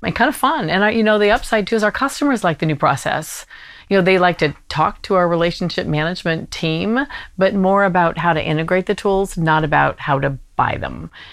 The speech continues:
And I think in that respect, too, it's really made our customers a lot happier, too.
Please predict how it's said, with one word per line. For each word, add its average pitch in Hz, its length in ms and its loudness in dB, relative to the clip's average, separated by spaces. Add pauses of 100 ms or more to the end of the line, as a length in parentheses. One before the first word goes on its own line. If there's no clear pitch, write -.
(200)
And 147 220 0
I 135 80 0
think 143 280 -4
in 143 80 0
that 143 180 0
respect, - 380 -4
too, 156 220 -2
it's 147 180 -4
really 147 260 0
made 147 200 -2
our 151 80 0
customers 143 480 -4
a 147 40 -8
lot 139 160 -4
happier, - 400 -8
too. - 260 -8